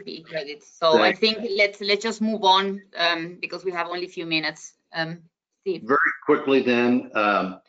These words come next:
Speaker 2: so this would be the example of if you're gonna look at your scope two emissions, everybody's purchasing electricity. This would be an example of what could internal audit do to do a walkthrough. Let's walk through and do a flow chart of how does this process work by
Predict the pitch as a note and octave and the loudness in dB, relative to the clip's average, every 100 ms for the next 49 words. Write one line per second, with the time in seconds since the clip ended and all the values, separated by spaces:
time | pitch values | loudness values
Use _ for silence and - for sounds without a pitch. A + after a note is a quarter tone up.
0 | _ _ _ _ _ B2+ C3 E3+ E3+ C#3 | _ _ _ _ _ 2 4 6 4 4
1 | C3 B2+ B2 A#2 A#2 A2+ A#2+ A2+ B2 B2 | 4 2 2 0 2 0 0 -4 0 2
2 | A#2+ B2 A#2+ G#2+ - C3 B2 - B2 G#2+ | 2 0 -4 -6 -4 -2 -2 0 -2 0
3 | G#2+ - F2 A2+ C3 A#2 - C3 B2 - | -4 -10 -6 -2 0 0 0 -4 -4 -2
4 | A#2 G#2 G2 - - - G2 F#2+ - _ | 0 0 -2 -2 -4 -2 -4 -4 -8 _
5 | _ _ B2 C3+ D3 A2+ B2 A2+ G#2+ A2+ | _ _ -4 0 0 2 2 2 0 -2
6 | G#2 A2+ A2 A#2 - A#2 A2 A#2 G#2+ G#2+ | -2 0 2 2 0 -2 -2 -4 0 2
7 | G#2+ F#2+ G2+ F#2+ F#2+ G2 G2 F#2+ _ _ | 2 2 0 0 -2 -2 -2 -8 _ _
8 | _ _ _ _ C3+ A2 C3+ - - F#2 | _ _ _ _ -4 0 2 2 -2 -8
9 | F#2 - B2 - A#2+ C3+ C3 C#3 C3 B2 | -10 -4 -4 0 2 2 2 2 4 4
10 | A#2 A2 A#2+ A#2 A2+ A#2+ A2+ G#2 G2 _ | 4 2 4 2 4 2 2 0 -4 _
11 | - - A#2+ A2 - - G#2 - - G2+ | -12 -4 -2 -2 -6 -4 -2 -2 -6 -4
12 | G2+ F#2+ F#2+ F2+ | -4 -4 -6 -6